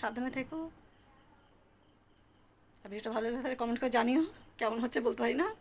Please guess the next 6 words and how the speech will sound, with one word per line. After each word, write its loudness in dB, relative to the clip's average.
যেটুকুনি -2
পারছি 4
সেটুকুনি -2
শ্যুট -10
করছি, 4
কেন -16